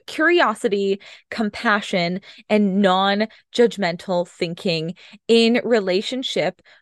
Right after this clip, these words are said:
with some of the things that you've been thinking. Because there may be a tendency to have some judgment or shame or guilt around the thoughts that we've been thinking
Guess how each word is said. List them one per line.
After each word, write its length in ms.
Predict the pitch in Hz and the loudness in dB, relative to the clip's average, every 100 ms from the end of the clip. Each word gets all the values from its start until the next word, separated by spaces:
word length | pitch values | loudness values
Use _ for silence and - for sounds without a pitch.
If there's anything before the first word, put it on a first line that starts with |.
| - | -12
with 720 | 185 214 294 254 208 202 220 226 _ | -6 0 2 2 0 -2 -4 -6 _
some 280 | - 190 185 | -4 -2 -2
of 60 | 220 | -4
the 60 | |
things 220 | 156 175 | -4 -6
that 60 | 214 | -4
you've 180 | 160 160 | -4 0
been 140 | 233 | 0
thinking. 500 | 370 392 196 87 208 - _ _ - 269 _ | 0 0 -2 -4 -8 -16 _ _ -20 -20 _
Because 280 | 277 311 294 | -2 0 2
there 120 | 330 | 2
may 220 | 262 277 | 4 0
be 240 | 403 440 453 | 2 4 4
a 120 | - | 2
tendency 720 | 202 190 208 208 262 269 277 - - - | -4 -2 -4 -6 -6 -4 -6 -12 -20 -12
to 80 | 220 | -6
have 360 | 247 254 269 | 0 2 0
some 460 | - 277 269 269 202 | -2 -2 0 -2 0
judgment 560 | 202 196 240 320 349 - | 0 0 -2 -4 -4 -6
or 160 | 214 196 | -6 -6
shame 560 | - 220 220 254 254 - - - | -6 -4 -2 -2 -4 -6 -16 -4
or 160 | 208 185 | 0 0
guilt 440 | - 196 262 311 - - _ | 2 2 2 0 -6 -20 _
around 540 | 226 220 233 254 277 302 | 0 2 2 0 0 -6
the 60 | |
thoughts 380 | - 214 185 - | -4 -2 -2 -6
that 120 | 214 | -10
we've 220 | 202 196 185 | -8 -8 -6
been 160 | 202 - | -6 -4
thinking 640 | 339 330 233 185 185 | -4 -4 -4 -4 -2